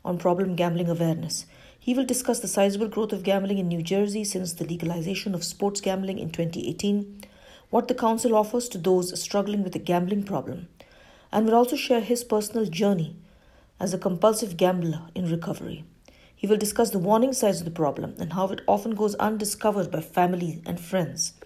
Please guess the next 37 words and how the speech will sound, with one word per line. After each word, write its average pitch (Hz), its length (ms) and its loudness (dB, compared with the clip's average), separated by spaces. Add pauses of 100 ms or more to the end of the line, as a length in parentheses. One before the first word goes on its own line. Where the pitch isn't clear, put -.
(640)
as 196 160 2
the 202 60 -4
compulsive 214 480 2
gambler 208 300 4
will 185 200 -2
often 185 380 2
lie 185 220 4
and 175 220 -2
manipulate 214 460 0
others 170 420 -4 (280)
and 190 160 -2
go 208 100 0
to 202 80 -2
great 202 340 2
lengths 185 280 -2
to 180 80 -10
conceal 202 420 -4
the 208 120 -2
addiction 160 520 -6 (160)
from 160 160 -6
friends 180 400 0
and 170 160 -6
family. - 480 -8 (1300)
We 226 60 0
hope 285 220 4
to 320 60 2
see 269 240 2
you 247 240 2
at 170 240 -2
these 196 380 -2 (100)
and 165 380 2
other 226 240 6
upcoming 202 400 0
events 156 400 -4
at 160 100 -6
the 170 60 -4
library 156 580 -4